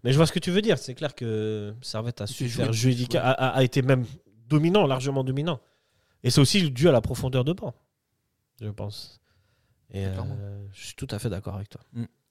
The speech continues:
Speaker 3: Et le fait que Weiler fasse de plus en plus tourner, ça permet aux joueurs de se connaître de plus en plus avec le temps. Donc, euh, elle est, elle est quand même intelligente, cette rotation.
Speaker 1: Weiler, il a mis un peu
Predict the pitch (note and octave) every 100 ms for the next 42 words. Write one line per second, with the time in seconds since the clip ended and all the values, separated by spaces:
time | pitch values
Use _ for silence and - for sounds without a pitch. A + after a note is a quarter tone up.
0 | G#2+ G#2 A#2+ - A2 G#2+ G#2 G2+ G#2+ G2+
1 | G#2+ A#2 A2+ G#2+ A2 A2+ A2 A#2+ - F#2+
2 | G#2 A2 A2 G#2+ A2 A2 A2 G2 F2+ F2+
3 | _ _ _ - - G#2+ G2 G2 - G#2
4 | F#2+ G#2 G#2 F#2 - - A2 G2 F#2+ -
5 | F2+ F2+ - _ _ _ _ _ _ -
6 | A2 A2+ - _ _ _ F#2+ A2 A#2+ A2+
7 | A2 G#2+ A#2 B2+ B2+ - - - G2+ F#2+
8 | - _ - A#2 C3 G3+ F3 C#3+ C#3+ C3+
9 | C#3+